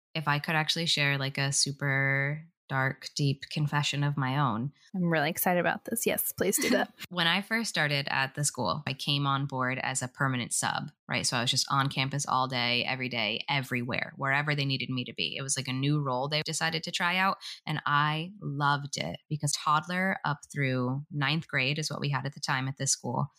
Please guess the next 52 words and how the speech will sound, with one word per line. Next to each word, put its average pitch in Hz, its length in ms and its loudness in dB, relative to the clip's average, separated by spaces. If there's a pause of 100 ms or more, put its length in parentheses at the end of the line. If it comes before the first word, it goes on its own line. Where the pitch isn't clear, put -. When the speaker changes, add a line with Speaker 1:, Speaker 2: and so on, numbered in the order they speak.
(240)
Speaker 1:
I - 40 -2
got 143 200 0
to 156 80 2
see 160 300 0
all 135 260 2
of 127 100 -6
it. 78 120 -8 (180)
I 151 40 0
got 139 160 0
to 143 60 -4
see 143 140 -2
how 139 260 0
it 127 120 -6
all 147 460 2
unfolds, 139 840 -2
and 143 80 -4
it 131 80 -2
was 139 160 -2
so 135 680 2 (380)
cool. 151 400 -2 (240)
And 143 100 -2
I 131 60 2
had 143 140 4
been 143 140 0
in 135 160 -2
every 151 380 0
single 147 460 2
classroom 131 640 0 (360)
across 135 420 0
the 147 100 -6
span 139 280 0
of 131 100 0
a 139 40 -2
year. 120 340 -2 (300)
And 139 60 -2
at 143 80 -2
the - 180 -6
end 127 180 0
of 160 100 -2
the 214 100 -2
year, 156 440 -2 (280)
the 147 80 -2
head 135 120 2
of 143 120 2
school 160 240 -2
asked - 380 -2
me, 127 360 -2 (840)
"So 143 220 0
what 127 140 0
do 120 60 0
you 143 100 2
think?" - 300 0